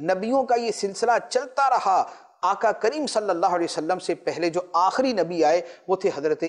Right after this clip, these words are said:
عیسیٰ علیہ الصلوۃ والسلام۔ حضرت عیسیٰ علیہ الصلوۃ والسلام آئے تو عیسیٰ علیہ الصلوۃ والسلام نے کیا کیا؟ عیسیٰ علیہ الصلوۃ والسلام نے اپنی امت کو بطور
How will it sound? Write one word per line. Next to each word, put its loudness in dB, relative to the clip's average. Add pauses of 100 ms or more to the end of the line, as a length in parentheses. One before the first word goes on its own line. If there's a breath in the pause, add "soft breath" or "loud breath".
(100)
عیسیٰ -2
علیہ -2
الصلوۃ -4
والسلام۔ -14 (680)
حضرت 2 (180)
عیسیٰ -2
علیہ 2
الصلوۃ 0
والسلام 0 (120)
آئے 4 (340 loud breath)
تو -2 (140)
عیسیٰ -2
علیہ 0
الصلوۃ 0
والسلام 0
نے -4
کیا 0
کیا؟ 0 (760 soft breath)
عیسیٰ -2
علیہ 2
الصلوۃ 0
والسلام 0
نے -6 (100)
اپنی -4 (180)
امت -4
کو 4 (120)
بطور 0